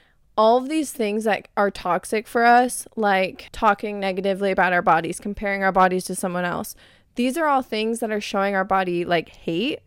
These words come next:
Whereas doing things that I'm gonna share today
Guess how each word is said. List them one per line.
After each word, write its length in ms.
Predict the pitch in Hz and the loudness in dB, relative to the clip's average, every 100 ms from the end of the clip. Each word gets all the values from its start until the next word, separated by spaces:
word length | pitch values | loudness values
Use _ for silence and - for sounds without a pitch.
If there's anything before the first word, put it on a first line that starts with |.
| - | 0
Whereas 640 | 226 240 240 226 220 220 | 4 6 8 8 6 2
doing 440 | 214 247 233 233 226 | -6 2 4 4 0
things 400 | 233 220 214 208 | -2 0 -2 -2
that 120 | 202 | 0
I'm 100 | 196 | 0
gonna 160 | 202 196 | 0 -2
share 300 | - 185 185 | -2 -2 -2
today 580 | - 190 185 214 269 | -2 0 2 2 0